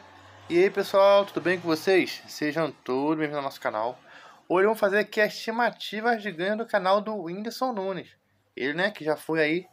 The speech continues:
o canal número um do Brasil, né? E vou fazer aqui pra vocês a atualização.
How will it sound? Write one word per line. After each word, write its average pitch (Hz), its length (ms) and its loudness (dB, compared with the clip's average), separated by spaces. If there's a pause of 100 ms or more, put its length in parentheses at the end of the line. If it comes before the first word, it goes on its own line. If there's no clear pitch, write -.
(340)
o 131 120 -14
canal 147 360 0
número 175 380 0
um 180 80 -4
do 180 80 -4
Brasil, 156 500 0
né? 220 200 -2 (520)
E 214 140 -6
vou 240 140 -2
fazer 233 260 4
aqui 233 160 -2
pra 240 100 4
vocês 233 360 -2
a - 20 4
atualização. 226 760 0